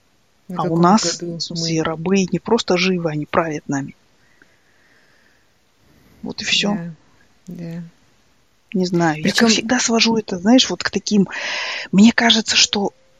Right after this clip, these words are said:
Speaker 2: просто,
Speaker 1: Мгм.
Speaker 2: знаешь, мы видим очень много талантливых людей. Да?
Speaker 1: Мгм.
Speaker 2: Но наша система именно, то есть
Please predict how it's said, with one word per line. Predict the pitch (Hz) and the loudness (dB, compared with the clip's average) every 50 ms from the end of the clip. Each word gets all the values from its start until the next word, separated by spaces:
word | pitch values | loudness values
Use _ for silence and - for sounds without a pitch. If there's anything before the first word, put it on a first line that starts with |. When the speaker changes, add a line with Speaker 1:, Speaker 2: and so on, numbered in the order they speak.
| _ _ _ | _ _ _
Speaker 2:
просто, | - 208 208 208 - 202 | -4 -2 -2 0 0 0
Speaker 1:
Мгм. | 175 | 2
Speaker 2:
знаешь, | 180 240 302 302 - | 2 2 2 4 6
мы | 214 202 208 202 | 8 8 8 8
видим | 185 190 233 240 254 226 175 - | 6 4 0 2 2 0 0 -2
очень | - 185 196 - 208 180 | -6 -4 -2 0 0 0
много | 165 165 180 180 185 180 | 0 0 -2 -2 -2 -4
талантливых | - - 156 151 165 165 - - 165 156 160 - - - | -4 -4 -6 -4 -4 -4 -4 -6 -8 -8 -10 -14 -12 -12
людей. | 165 156 160 156 151 - - _ _ _ _ _ _ _ _ _ _ _ _ _ _ - | -10 -4 -4 -4 -4 -4 -10 _ _ _ _ _ _ _ _ _ _ _ _ _ _ -8
Да? | 175 170 196 - _ _ _ _ - - - - - - - | -8 -8 -8 -8 _ _ _ _ -20 -20 -18 -16 -14 -14 -10
Speaker 1:
Мгм. | - 170 165 165 170 165 165 165 - - | -10 -8 -8 -8 -8 -10 -12 -14 -10 -4
Speaker 2:
Но | 165 170 185 185 190 196 196 190 190 185 185 | 2 4 6 6 8 8 8 6 6 4 2
наша | 175 175 175 175 - - 185 | 2 0 0 -2 0 -2 -2
система | 180 - 196 190 - - - 226 233 240 214 185 175 | -2 -4 -4 -4 -4 -4 -2 2 4 4 4 4 2
именно, | 175 175 170 175 165 156 147 147 143 - | 0 0 0 -2 -2 -2 -4 -8 -8 -8
то | - - | -6 -6
есть | 180 175 - - | -2 -2 -2 -4